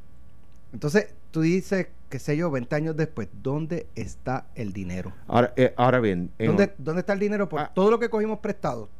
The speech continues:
Speaker 1: todo lo que cobramos? Porque aquí se cobraba que esta-, en el ajuste por combustible nada más se, se, le, le, le desangraban el bolsillo a-, al abonado, eh, y entonces todo ese dinero, tenemos una deuda de, qué sé yo, nueve billones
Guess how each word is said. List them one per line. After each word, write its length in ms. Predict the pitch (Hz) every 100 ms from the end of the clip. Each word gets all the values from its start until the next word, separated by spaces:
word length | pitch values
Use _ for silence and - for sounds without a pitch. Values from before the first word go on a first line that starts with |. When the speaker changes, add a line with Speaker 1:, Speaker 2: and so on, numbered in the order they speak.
| -
Speaker 1:
todo 240 | 131 139
lo 80 | 165
que 120 | 185
cobramos? 520 | 202 190 180 160 185 - - - - -
Porque 180 | 139 127
aquí 160 | 135
se 140 | 123 160
cobraba 520 | 196 165 160 185 196
que 120 | 170
esta-, 220 | 131 120 120
en 160 | 131
el 80 | 123
ajuste 260 | 107 - 117
por 160 | 123
combustible 540 | 123 120 123 - 123 123
nada 240 | 123 120
más 180 | 131 143
se, 240 | 156 120
se, 180 | - 123 110 98 -
le, 180 | 143 135
le, 260 | 147 131 127
le 220 | 127 127
desangraban 760 | 135 131 - 131 131 156 226 202
el 100 | 147
bolsillo 440 | 143 - 143 147
a-, 60 | 143
al 220 | 147 147
abonado, 540 | 151 190 160 160 226 - - - -
eh, 180 | 139 135
y 60 | 139
entonces 400 | 151 151 226 - - - - -
todo 200 | 175 202
ese 220 | 202 226
dinero, 440 | 226 254 247 214 233 - - - - - - - - - - -
tenemos 260 | 131 139 156
una 180 | 170
deuda 340 | 170 202 196 165
de, 180 | 151 143
qué 100 | 147
sé 140 | 180
yo, 120 | 165
nueve 240 | 135 165 196
billones 500 | 220 240 226 208